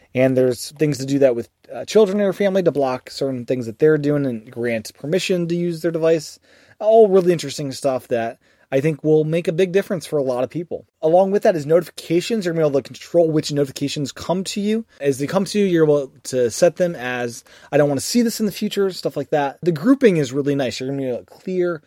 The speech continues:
all of your, say, Facebook Messenger notifications all at once with one button press, which is really nice, or just clear all for every notification, which is pretty, pretty incredible. Something I didn't mention with the password manager is apps like one password will be, uh,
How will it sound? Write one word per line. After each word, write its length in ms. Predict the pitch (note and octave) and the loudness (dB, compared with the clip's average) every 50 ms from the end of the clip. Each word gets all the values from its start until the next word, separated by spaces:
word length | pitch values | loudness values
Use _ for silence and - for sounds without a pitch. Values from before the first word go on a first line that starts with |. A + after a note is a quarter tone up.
| _ _ _ _ _ _ - | _ _ _ _ _ _ -4
all 340 | E3 D#3+ F#3 G#3 G#3+ G#3 G#3 | 2 4 4 6 6 4 4
of 80 | F3+ | 2
your, 280 | F3 F3 F3 E3+ E3 D#3 | 2 2 2 2 2 0
say, 160 | - - D#3+ D3 | 0 0 -2 0
Facebook 320 | - E3+ D#3+ D3 F3 D#3 | 0 -2 -2 0 -2 -4
Messenger 760 | D3+ D#3 C#3 - - D#3 D3 C#3 D3+ D3+ D3 C#3+ C#3+ C#3+ - _ | -2 -2 -4 -4 -4 -10 -6 -4 -2 0 0 -2 -4 -6 -10 _
notifications 520 | D3+ D3 D#3+ D#3 - - E3 D3 C#3+ D#3 D3 | -2 2 2 2 2 0 -4 -2 -2 0 2
all 220 | C#3 C#3+ C#3+ C3+ | 4 4 4 4
at 60 | B2 | 2
once 280 | D3 F#3+ A#3 C4+ - - | 2 0 -2 -2 -6 -10
with 200 | C3+ A#2 - B2+ | -12 -12 -10 -6
one 260 | C3 C3 B2 A#2 A#2+ | -6 -4 -4 -6 -10
button 480 | D3 D#3+ - E3+ F#3 F#3 F#3 F#3 F3+ - _ _ _ _ _ - | -10 -2 2 2 2 2 0 -6 -10 -14 _ _ _ _ _ -2
press, 260 | - F3+ F#3 - - | 0 0 0 0 -2
which 120 | D#3 C3 | -8 -10
is 140 | B2+ A#2 A2 | -10 -10 -10
really 400 | B2+ C#3 C#3+ D#3+ G3 F3+ F3 D#3+ | -10 -8 -2 0 2 2 2 2
nice, 380 | C#3+ C3 B2 B2 A#2 - - _ _ _ _ _ _ - | 2 0 -2 -4 -4 -8 -14 _ _ _ _ _ _ 6
or 100 | G#3+ A#3 | 6 6
just 140 | A#3 F#3+ E3 | 6 4 -4
clear 260 | - - G3+ F#3 F3+ | -4 -2 0 4 6
all 160 | E3 E3 D#3 | 6 6 6
for 220 | - - C#3+ C3 - _ - | 2 -2 -12 -12 -12 _ -2
every 380 | E3 E3 F3 E3 D3+ D3+ C#3+ | 2 4 4 4 4 2 -2
notification, 580 | C3 A#2+ A2+ - - G#2+ G2 - - F#2 F#2+ - | -2 -2 -4 -6 -10 -14 -14 -14 -16 -18 -12 -8
which 180 | C3 A#2+ - | -8 -6 -4
is 300 | C3+ C3 A#2+ - - - _ _ A#3+ | -4 -6 -6 -8 -14 -20 _ _ _
pretty, 480 | _ - - G#3 G3+ G3 F3+ F#3+ F#3+ - _ | _ -2 0 0 0 0 -2 -4 -10 -12 _
pretty 200 | - F#3 F#3+ F#3 | -4 -4 -4 -2
incredible. 400 | D#3 - F3+ F#3 E3+ - - - | -2 0 0 0 0 -2 -4 0
Something 240 | - B3+ C4+ C4 | 2 2 4 4
I 60 | G#3+ D#3+ | 2 4
didn't 200 | E3 F#3 - - | 2 2 0 2
mention 460 | D#3 F3+ G#3+ G#3 - E3 C#3+ C3+ C3+ | 0 0 0 0 -2 -6 -6 -6 -6
with 140 | C#3 - - | -8 -8 -8
the 160 | C3+ B2+ A2+ | -10 -10 -10
password 500 | - - C#3+ D#3 E3 - - G3 F#3+ F#3 | -8 -8 -6 -6 -6 -4 -2 -2 -2 0
manager 440 | G3 G3 G3 F#3+ F3 G3+ G#3 G#3 G#3+ _ - - _ _ - | 0 0 0 0 2 2 2 2 0 _ -20 -20 _ _ -2
is 440 | - F3+ F3 E3 D3 - - - - _ _ _ _ _ _ - | 2 4 4 4 4 0 -6 -12 -16 _ _ _ _ _ _ -2
apps 260 | D3 F3+ G#3 - - | 0 0 0 2 0
like 140 | G#3 E3+ F3+ | 0 4 4
one 140 | G3 F#3+ | 4 4
password 480 | F3 - D#3+ C3+ C#3+ D3 - G#3 G#3 F#3 | 4 -2 -6 -6 -6 -6 -4 -4 -4 -2
will 100 | F3+ D#3+ | -2 0
be, 220 | D3 D3 D3 D3 | 0 2 2 4
uh, 140 | C#3+ C3+ B2+ | 4 2 2